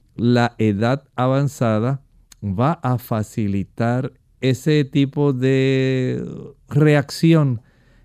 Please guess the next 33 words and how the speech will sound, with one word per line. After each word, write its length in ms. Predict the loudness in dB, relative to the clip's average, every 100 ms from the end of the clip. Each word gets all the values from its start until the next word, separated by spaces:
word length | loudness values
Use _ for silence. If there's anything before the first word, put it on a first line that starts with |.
| _
que 180 | 2 4
eventualmente 1080 | 2 -2 -2 0 0 0 -2 -2 -4 -6 -8 _
va 180 | -4 -4
a 60 | -2
traer 360 | -2 0 -2
serios 480 | -6 -4 -2 -2 -4
problemas. 880 | -2 -2 0 0 0 -4 -8 -20 _
Piense, 340 | -2 0 2 -2
por 180 | 0 0
ejemplo, 400 | 0 -2 -2 -2
en 80 |
los 180 | -2 -4
discos. 680 | -2 -2 -4 -14 -16 -18 _ _ _ _ _ _ _
Se 300 | -8 0 2
ha 100 | 2
encontrado 840 | 0 0 -2 0 0 0 0 -4 -8 _ _ _ _ _ _ -2
que 60 |
aquella 280 | 0 2 2
persona 440 | 2 0 0 0 0
que 160 | -4
quiere 300 | 0 0 2
mantener 500 | 0 -2 -2 0 -2
sus 340 | -2 -4 -4 0
discos 760 | 2 0 -4 -8 -8 -8 -14 -6
en 140 | -4
una 180 | -2 -2
buena 400 | -2 -2 -2 -2
salud 380 | -2 -2 -4 -6 _ _ _ _ _
tiene 380 | -2 0 0 -2
que 120 | -4
tomar 400 | -4 -2 -2 -2 -6
suficiente 1040 | -4 -6 -4 -8 -6 -6 -6 -6 -4 -2
agua. 480 | -2 -2 -6 -10